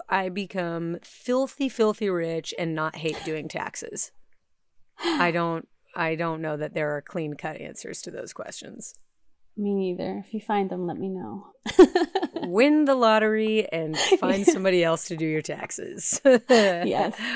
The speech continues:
Speaker 1: We'll start there. Um, all right, Michelle, thank you very, very much for being here. I so appreciate your, your thoughts, your time, your talent, and working together is a dream. Um,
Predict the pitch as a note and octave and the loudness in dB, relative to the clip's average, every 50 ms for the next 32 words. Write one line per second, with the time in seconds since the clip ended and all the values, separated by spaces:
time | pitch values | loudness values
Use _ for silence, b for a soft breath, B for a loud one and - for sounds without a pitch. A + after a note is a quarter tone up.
0 | A#3 A3+ A3 G3 E3 B - F#3+ F#3+ G3+ G3 G3 F#3+ - - - - - G3+ F#3+ | -6 -6 -8 -10 -12 B -6 -2 0 0 0 0 -2 -8 -10 -10 -6 -2 0 0
1 | F#3+ F#3+ F3 F3 E3 D3 - - - F#3+ D#3 _ B B B B B B B B | 0 0 -4 -6 -8 -8 -6 -6 -8 -10 -12 _ B B B B B B B B
2 | - F#3 F3+ E3+ E3 E3 E3 E3 E3 _ _ _ _ _ _ _ - G3 F#3+ F#3+ | 0 2 2 2 2 0 -2 -6 -8 _ _ _ _ _ _ _ 2 4 4 4
3 | F#3+ F3+ F#3+ F3+ G3 F#3 F3 F3 F3 F3+ - - - - F3+ E3+ F3 E3+ F3 E3+ | 4 2 0 -2 0 0 0 0 -2 -4 -6 -6 -2 0 0 0 2 0 0 0
4 | E3+ E3+ E3+ E3+ - E3 D#3+ F3 E3+ E3 E3 D#3 E3 E3 D#3 D#3 D3+ D3+ D3 - | 2 0 -2 -4 -4 -2 0 2 2 2 0 0 -2 -2 -2 -2 -4 -4 -6 -6
5 | - F3 D#3 D3+ D#3 D#3 D#3 E3+ E3 D3+ D3+ D#3 D3+ D3 - - F#3 E3+ E3 D#3 | -8 -8 -6 -4 -4 -4 -4 -4 -4 -2 -2 -4 -4 -2 0 0 2 0 0 -2
6 | - F3+ E3+ E3+ - - E3+ E3 E3 E3 E3 - E3 D#3+ D3+ D3+ D#3 D#3 D3+ b | -2 -4 -4 -4 -4 -4 -2 -2 -2 -2 -4 -4 -6 -4 -4 -4 -4 -6 -6 b
7 | b b b b b b b - D#3+ D#3 D3+ - G#3+ A3+ A#3+ B3 A#3 - - F3 | b b b b b b b -8 -8 -6 -2 2 4 6 4 4 2 -2 -6 -6
8 | E3 D#3 - - - F3 F#3+ G#3 A3 A#3+ B3 B3+ A#3+ - D#3+ D#3 D3+ - - G3 | -8 -8 -8 -4 -2 0 0 2 2 2 2 0 0 -2 -2 -4 -6 -4 -6 -6
9 | F3+ F#3+ G#3 A3+ A#3+ B3+ A#3 - - b b b b b b b - F3 E3+ E3+ | -4 -2 -2 -2 -2 -2 -4 -6 -12 b b b b b b b -4 -4 -2 -2
10 | E3 E3 F3 E3+ G#3 F#3 F3 - F3+ F3 D#3+ D#3+ D#3 D3+ D3+ C#3 - F3 F3 F3 | 0 -2 -2 -2 -2 -4 -2 0 -2 -2 -2 -2 -6 -6 -8 -8 -4 -4 -2 -2
11 | F3 F3 F3 E3 B B B B B B - - F#3 F3 E3+ E3 E3 D#3+ D#3+ | -2 -2 -4 -6 B B B B B B -2 0 2 2 2 0 -2 -4 -8